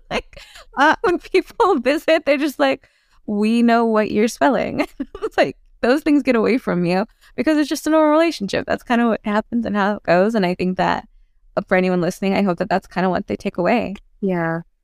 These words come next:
Speaker 2: And even going back to what you were saying, uh, he knows what he's here for. It's a lot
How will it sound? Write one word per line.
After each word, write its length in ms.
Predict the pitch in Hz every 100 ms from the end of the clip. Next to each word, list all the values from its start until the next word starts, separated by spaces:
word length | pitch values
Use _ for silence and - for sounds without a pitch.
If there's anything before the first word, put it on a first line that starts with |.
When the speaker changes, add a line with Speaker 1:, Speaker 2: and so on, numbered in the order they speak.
| _ _ _ _ -
Speaker 2:
And 260 | 208 208
even 200 | 233 262
going 260 | 262 202 180
back 240 | 170 165 -
to 200 | - 156
what 120 | 143
you 100 | 160
were 60 | 147
saying, 580 | 147 143 139 135 - -
uh, 380 | 143 135 71 - -
he 180 | - 165
knows 220 | 160 156
what 80 | 156
he's 160 | 160 -
here 160 | 143
for. 320 | 151 139 135 - _ _
It's 180 | 196 -
a 60 | 202
lot 340 | 185 208 269